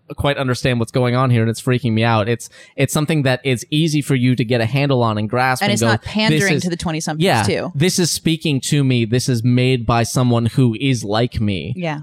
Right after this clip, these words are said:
Speaker 1: Um, and I think, I think there's that aspect too, where you feel like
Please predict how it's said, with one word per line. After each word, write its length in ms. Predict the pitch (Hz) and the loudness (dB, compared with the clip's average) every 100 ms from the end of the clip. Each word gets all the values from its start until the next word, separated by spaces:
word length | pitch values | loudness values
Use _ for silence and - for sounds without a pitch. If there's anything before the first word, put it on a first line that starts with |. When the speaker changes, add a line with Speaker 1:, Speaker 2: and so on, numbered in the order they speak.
| - | -2
Speaker 1:
Um, 300 | 120 117 110 | 2 2 2
and 380 | 127 120 117 110 - | 0 0 0 -2 -2
I 120 | 123 | -2
think, 340 | - 147 - - | 0 -2 -2 -4
I 80 | 147 | -2
think 220 | 180 147 | 0 0
there's 180 | 143 110 | 0 0
that 180 | 143 | 0
aspect 440 | 120 127 - 120 - | 0 -2 -2 -6 -2
too, 240 | 156 143 | 0 2
where 140 | 113 113 | 4 2
you 140 | 110 | 0
feel 360 | - - 127 117 | -4 0 2 2
like 300 | 113 110 | 2 0